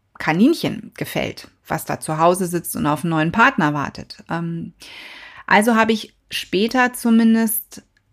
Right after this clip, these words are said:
den Charakter beobachtet und hab mir jemanden ausgesucht, von dem ich das Gefühl hatte, das könnte vom Charakter her gut passen.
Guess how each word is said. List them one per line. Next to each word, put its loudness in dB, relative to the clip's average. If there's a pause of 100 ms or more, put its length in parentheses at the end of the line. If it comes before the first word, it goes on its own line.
den 2
Charakter 2
beobachtet -6
und -4
hab -4
mir 4
jemanden 4
ausgesucht, -2
von 2
dem 2
ich -4
das -4
Gefühl 0
hatte, 0
das -4
könnte 2
vom -2
Charakter 0
her 0
gut -4
passen. -6